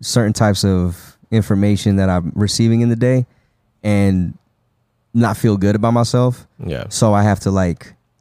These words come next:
Speaker 1: do something else or, like Jay said, touch grass. Like, uh, just, you know, there is some good shit. Or maybe go out there and do some good shit myself.
Speaker 2: Yeah.
Speaker 1: You know what I mean? So, like, it's, I don't know. The, uh,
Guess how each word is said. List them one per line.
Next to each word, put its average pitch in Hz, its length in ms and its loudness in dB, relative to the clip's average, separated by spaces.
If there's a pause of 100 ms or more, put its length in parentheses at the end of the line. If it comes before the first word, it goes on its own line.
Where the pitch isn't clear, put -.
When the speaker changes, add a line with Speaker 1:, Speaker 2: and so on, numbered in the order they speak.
Speaker 1:
do 110 200 4
something 95 380 0
else 85 380 -2
or, 87 500 0
like 92 220 -4 (120)
Jay 92 220 0
said, 87 240 -2
touch 90 260 -2
grass. 87 420 -2 (640)
Like, 85 280 -4
uh, 78 360 -4 (540)
just, 110 360 -4
you 123 100 2
know, 92 140 0
there 139 220 0
is 147 240 0
some 107 200 0
good 92 200 -2
shit. 87 200 -4
Or 131 80 2
maybe 175 260 0
go 156 120 0
out 156 120 -2
there 135 140 0
and 120 80 0
do 131 100 4
some 120 220 0
good 123 160 0
shit 120 160 -2
myself. 117 600 -2
Speaker 2:
Yeah. 104 280 -4 (500)
Speaker 1:
You 98 80 -8
know 104 80 0
what 107 80 0
I 110 40 0
mean? 117 300 0
So, 101 200 0
like, 95 260 0
it's, - 300 -4 (1040)
I - 80 -2
don't 156 140 2
know. 110 200 0
The, 107 320 -2
uh, - 20 -8